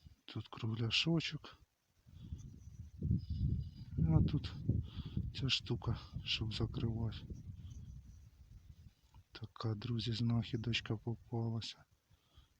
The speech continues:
Застібочка. Ну що,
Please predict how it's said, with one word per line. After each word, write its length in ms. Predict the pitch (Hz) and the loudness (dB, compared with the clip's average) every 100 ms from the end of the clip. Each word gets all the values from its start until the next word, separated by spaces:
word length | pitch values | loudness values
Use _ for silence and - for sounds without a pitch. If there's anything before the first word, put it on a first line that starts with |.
| _ | _
Застібочка. 1080 | 123 110 117 113 113 - 113 117 - - 123 - - - _ _ _ _ _ _ _ _ _ _ _ _ _ - - - - - - - - _ _ _ 165 | -2 0 2 2 0 -2 0 2 0 2 0 0 -6 -20 _ _ _ _ _ _ _ _ _ _ _ _ _ -20 -20 -18 -14 -14 -14 -18 -20 _ _ _ 2
Ну 120 | 175 | 4
що, 500 | - - 156 147 | 4 6 6 8